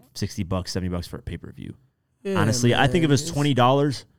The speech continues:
Speaker 1: I would be more
Speaker 2: You would
Speaker 1: willing.
Speaker 2: get, more people would be willing to do it.
Speaker 1: I would be, I would even be willing. I'd be like, "You know what? This is hard earned. You know, it's hard. You know, it costs money to do this
Speaker 2: Yeah.
Speaker 1: shit, man. Just to legally stream everything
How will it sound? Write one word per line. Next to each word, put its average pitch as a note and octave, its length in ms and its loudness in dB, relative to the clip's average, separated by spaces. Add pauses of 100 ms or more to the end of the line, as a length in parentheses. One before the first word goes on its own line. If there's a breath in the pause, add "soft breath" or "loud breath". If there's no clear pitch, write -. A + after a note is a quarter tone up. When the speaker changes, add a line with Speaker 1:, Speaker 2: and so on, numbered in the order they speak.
(240)
Speaker 1:
I B2+ 120 4
would B2 120 6
be A#2 80 4
more G#2+ 220 2
Speaker 2:
You G#2 60 6
would G2 120 6
Speaker 1:
willing. F3 200 4
Speaker 2:
get, - 80 -10
more F#3 240 0
people F3 280 -6
would D#3 120 -4
be D3+ 80 -4
willing C#3+ 240 -2
to B2 80 -4
do A#2+ 240 -6
it. G2+ 80 -10
Speaker 1:
I B2 120 6
would C3+ 120 4
be, A#2+ 200 2
I F3 200 6
would D3+ 160 6
even F2+ 200 -2
be F#2 120 -4
willing. D#2 280 -8
I'd B2 140 2
be B2 60 2
like, A#2+ 160 2
"You B2+ 40 -2
know D3 100 0
what? C#3+ 200 -2
This C3+ 180 -2
is C3+ 120 -2
hard B2 400 4
earned. A2+ 240 2
You A2 40 -2
know, A2 40 -2
it's - 140 -8
hard. A2+ 280 4
You A2+ 60 -4
know, G2+ 100 -2
it G#2 220 -6
costs C#3+ 260 0
money C3+ 220 0
to F#2 80 -2
do A2 120 -2
this F#2 120 -2
Speaker 2:
Yeah. B2 60 -6
Speaker 1:
shit, B1+ 100 -6
man. F2+ 80 -6
Just G#2 160 -8
to A2 100 0
legally G2+ 420 0
stream G#2+ 320 -6
everything F#2+ 360 -6